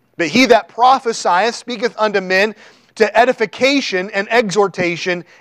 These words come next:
and comfort. He that speaketh in an unknown tongue edifieth himself, but he that prophesieth edifieth the church. I would that ye all spake with tongues, but rather that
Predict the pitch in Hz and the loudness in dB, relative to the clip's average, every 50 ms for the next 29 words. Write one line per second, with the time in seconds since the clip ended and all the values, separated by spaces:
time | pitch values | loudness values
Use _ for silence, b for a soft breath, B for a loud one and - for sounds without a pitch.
0 | b - 185 180 180 160 - 214 202 185 - - 135 113 - _ _ _ _ _ | b -4 -4 -4 -4 -2 0 0 0 0 -4 -10 -12 -12 -14 _ _ _ _ _
1 | _ _ _ _ _ b b b b - 269 294 294 254 247 233 185 - - - | _ _ _ _ _ b b b b -2 -2 0 2 2 2 2 0 -4 -6 -4
2 | 269 277 214 - 220 - 233 220 226 226 233 - 240 262 247 226 220 240 233 220 | -4 -2 0 0 0 0 0 0 -2 -2 2 2 2 2 2 2 0 0 0 0
3 | 208 180 - 247 254 240 220 208 196 b b b b b b b _ _ 233 254 | -2 -4 -2 2 2 2 2 2 -2 b b b b b b b _ _ 0 2
4 | 247 254 240 - 247 220 220 214 208 208 220 - 190 180 - - - 311 311 240 | 4 2 2 4 4 4 4 4 2 0 -4 -8 -8 -10 -10 -4 0 2 2 2
5 | 185 156 151 - _ 185 190 226 220 b b b b b b b _ - 277 294 | 2 0 -4 -10 _ 0 0 0 0 b b b b b b b _ -4 -2 0
6 | 269 262 233 - - - 247 277 311 330 - 277 240 - - 202 175 160 160 175 | 2 2 2 2 0 0 2 4 4 4 2 0 -4 -2 2 2 4 4 4 2
7 | 208 214 _ _ _ _ 269 294 285 277 - - - 208 190 185 190 190 - - | 0 -4 _ _ _ _ 2 4 4 4 2 2 4 4 4 4 2 -2 -8 -14
8 | 165 - - - 165 123 107 - _ - - - _ _ _ _ b b b b | -18 -16 -14 -12 -12 -12 -14 -16 _ -20 -20 -20 _ _ _ _ b b b b
9 | b b b b - 240 247 262 220 220 247 254 277 233 247 226 202 214 220 226 | b b b b 2 4 4 4 4 6 6 6 6 4 0 -4 -4 -6 -8 -4
10 | 220 226 254 294 302 294 - - - - 233 226 226 - 202 190 - - 196 196 | 0 4 6 6 6 6 4 0 -4 -2 0 0 0 -2 -6 -8 -6 -4 -2 -2
11 | 214 254 254 196 180 240 240 208 220 226 226 220 233 226 196 220 214 208 b | -2 -2 -4 -2 0 0 2 4 6 6 6 6 4 2 2 2 2 2 b